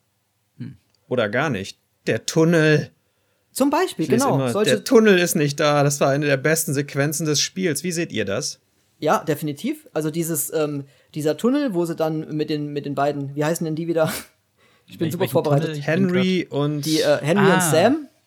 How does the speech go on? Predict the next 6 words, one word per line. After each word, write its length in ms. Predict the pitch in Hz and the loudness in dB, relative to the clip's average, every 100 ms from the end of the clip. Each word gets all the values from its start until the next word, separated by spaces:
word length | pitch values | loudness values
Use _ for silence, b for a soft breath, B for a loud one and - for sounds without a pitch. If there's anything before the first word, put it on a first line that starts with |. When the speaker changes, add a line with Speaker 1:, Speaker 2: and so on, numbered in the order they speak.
| _ | _
Speaker 3:
Jetzt. 320 | - - _ _ _ _ _ | -20 -20 _ _ _ _ _
Ach 240 | - 143 | -8 -6
ja, 260 | 143 127 113 B 120 | -4 -4 -6 B -14
oh 240 | 135 147 147 | -6 -4 -4
ja. 280 | 113 104 98 b b | -6 -8 -12 b b
Speaker 2:
Ja, 340 | - 151 120 | -2 0 0